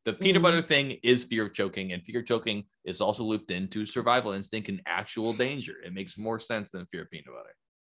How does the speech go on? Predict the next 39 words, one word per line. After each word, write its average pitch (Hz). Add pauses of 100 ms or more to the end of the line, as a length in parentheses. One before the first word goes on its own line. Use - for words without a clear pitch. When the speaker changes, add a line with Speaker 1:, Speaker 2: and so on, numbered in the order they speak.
(400)
Speaker 1:
I -
Speaker 2:
Right. -
Speaker 1:
think, 220 (580)
I 117
mean, 120
not 143
to 104 (640)
tease 143
final 123
thoughts, 107
but 90
these 170
all 160
make 131
sense. - (140)
It's 104
just 113
that 110
they've 107
been 107
cranked -
up 156
to -
Speaker 2:
Mm. 98
Speaker 1:
an 87
extreme. 87 (200)
None 123
of 160
them 160
are, 127
"I 101
have 113
a 113
fear 131
of 101
blinking 107
too 90
much." - (160)
It, 104